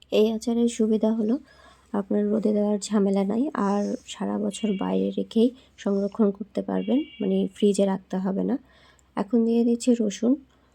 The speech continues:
রসুনগুলা দিয়ে একটু ভালোভাবে, রসুন দিলেই তেলে দেখবেন খুব বেশি ফেনা হয়ে যায়।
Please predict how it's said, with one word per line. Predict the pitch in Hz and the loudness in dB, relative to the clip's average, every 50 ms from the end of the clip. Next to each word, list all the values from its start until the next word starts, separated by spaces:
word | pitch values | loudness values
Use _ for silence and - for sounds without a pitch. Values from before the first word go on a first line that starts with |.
| _ _ - | _ _ -2
রসুনগুলা | 226 226 220 - 240 226 226 220 220 220 220 226 220 220 220 220 233 - _ | 0 0 2 4 4 4 4 2 2 0 0 0 0 0 -2 -2 -4 -4 _
দিয়ে | - 208 208 208 208 208 | 2 4 6 6 4 4
একটু | 202 - - 202 208 233 - - - _ _ - | 2 0 -4 -4 -4 -6 -12 -16 -20 _ _ -6
ভালোভাবে, | 196 196 196 196 196 202 196 196 202 202 | -2 -2 0 0 0 -2 -2 -2 -2 0
রসুন | 202 208 208 202 - 233 214 208 | 0 0 -2 0 2 4 4 4
দিলেই | 208 208 214 220 233 | 4 4 4 2 2
তেলে | 233 - 214 208 208 202 | 2 2 2 2 2 2
দেখবেন | - 226 214 - 208 208 214 | 0 -2 -2 0 0 0 0
খুব | - - 220 196 | 0 -2 -2 -2
বেশি | 196 202 202 - 214 | -2 -2 0 0 -2
ফেনা | 208 - 214 190 185 185 196 | 0 0 0 2 2 0 0
হয়ে | 196 185 185 190 | 0 0 -2 -2
যায়। | 190 214 240 | -2 -2 -4